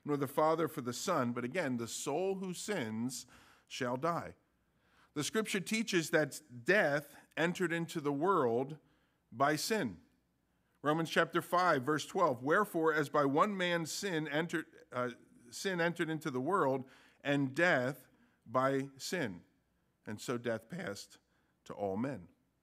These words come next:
And so that is a universal truth that you find weaving its way through the entirety of Scripture, that all have sinned.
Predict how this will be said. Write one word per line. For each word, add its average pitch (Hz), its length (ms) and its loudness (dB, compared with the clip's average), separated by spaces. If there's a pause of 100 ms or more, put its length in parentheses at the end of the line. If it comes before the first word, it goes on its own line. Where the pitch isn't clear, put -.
(580)
And 123 100 -8
so 160 80 -6
that 190 180 2
is 214 120 0
a 185 80 6
universal 185 1040 0
truth 131 640 -2 (340)
that 135 160 -4
you 190 200 0
find 170 560 4
weaving 202 500 2
its 202 200 -2
way 156 360 4
through 143 180 -2
the 143 140 0
entirety 175 720 -2 (200)
of 131 200 0
Scripture, 127 800 -6 (360)
that 147 300 2
all 139 600 4 (320)
have 147 200 -2
sinned. 143 440 -4